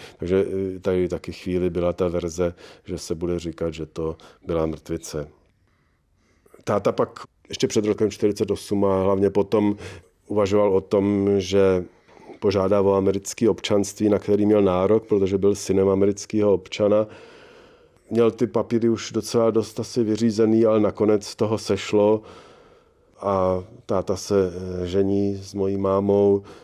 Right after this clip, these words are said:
mají nejprve syna Jana a potom syna Jiřího a nakonec v roce devatenáct set šedesát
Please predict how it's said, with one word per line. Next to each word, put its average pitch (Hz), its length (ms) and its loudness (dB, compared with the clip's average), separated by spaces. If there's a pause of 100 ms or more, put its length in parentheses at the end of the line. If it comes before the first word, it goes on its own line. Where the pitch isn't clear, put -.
(120)
mají 90 500 -2 (520)
nejprve 87 380 -6
syna 85 300 -4
Jana 85 460 -2
a - 20 -6
potom 82 400 -4
syna 80 300 -2
Jiřího 78 680 -2
a 78 80 -8 (360)
nakonec 78 480 -2
v 80 40 -8
roce 78 340 -10
devatenáct 78 400 -6
set 85 100 -6
šedesát 76 680 -8